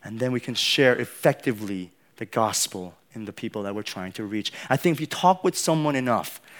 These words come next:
I guarantee you talk with someone for five, fifteen minutes, you're gonna start to understand what's important to them, right? What, perhaps even if you go a little deeper, you're gonna start to understand what their inordinate desire is.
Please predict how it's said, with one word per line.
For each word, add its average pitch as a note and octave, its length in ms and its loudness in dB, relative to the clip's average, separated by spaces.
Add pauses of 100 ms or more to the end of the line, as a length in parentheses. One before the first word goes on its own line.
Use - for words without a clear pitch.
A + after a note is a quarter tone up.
(600)
I D#3 60 4
guarantee E3+ 400 6
you C#3+ 120 4
talk G3+ 240 8
with F#3 120 2
someone E3 320 4
for - 100 -8
five, D#3+ 380 6
fifteen D#3+ 420 2
minutes, D3+ 320 0 (240)
you're F3+ 120 4
gonna B3 180 4
start F#3 300 4
to F3 140 2
understand D3+ 480 2
what's C3+ 200 2
important B2 360 -2
to A#2 100 -8
them, F#2+ 220 -8
right? G#2 220 -12 (480)
What, - 380 2
perhaps G#3+ 480 8
even D#3 200 6
if C3+ 80 2
you D#3 60 6
go E3 140 8
a - 20 8
little D3+ 180 6
deeper, C#3+ 380 4
you're B2 140 2
gonna F3+ 120 2
start E3 220 2
to E3 60 2
understand C#3 340 0
what C3 140 4
their C#3+ 100 6
inordinate C#3+ 800 4
desire A#2+ 880 6
is. F#2+ 560 0